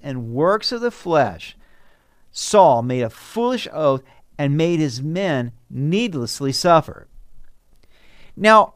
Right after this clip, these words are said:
all the people of the land came to a forest, and there was honey on the ground. And when the people had come into the woods, there was the honey dripping,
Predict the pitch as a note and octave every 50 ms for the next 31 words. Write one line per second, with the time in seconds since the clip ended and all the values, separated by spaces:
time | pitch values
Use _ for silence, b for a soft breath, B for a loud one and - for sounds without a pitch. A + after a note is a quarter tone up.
0 | - - A3 C4+ D#4 E4 D4+ B3+ E3 F3 F#3 F3 - E3 F3 C3+ D3 C#3+ C#3+ D3
1 | C#3 C#3 C3 B2+ B2+ C3 C3 - - - - G3 G3+ G#3+ A3 A3+ A3+ G3+ - G3+
2 | F3+ E3 D3 - - - F#3 F3+ D#3+ B2 G2 - - - - - - - - b
3 | b b b b b A3+ C#4 F4 F#4 F4+ F4+ D#4+ - - - - - - - -
4 | - G#3 F#3+ D#3+ C3 A2 A2 B2+ - _ - C#3 C#3 C#3+ C#3+ B2 C#3 D3 D#3+ F3
5 | F3+ F3 D3 G#2+ - - - - b b b b b b b E3 G3+ B3 B3+ B3+
6 | - - B3+ C4 C4 - B3 A3+ G3 F3+ E3 - - - - - G3 F#3+ F3 D#3
7 | E3 E3+ D#3 D3+ C#3+ D#3 G#3+ C4 C4 G#3 F3 D#3+ D#3+ C#3+ - - - _ - -
8 | - G2+ F#2+ F#2 G2 G#2+ A#2 C3+ C#3 - - F#3+ F3+ F3+ A3 A#3 A#3+ F#3+ E3+ C#3+
9 | - F#3 B3 C#4 - F3+ E3 E3+ E3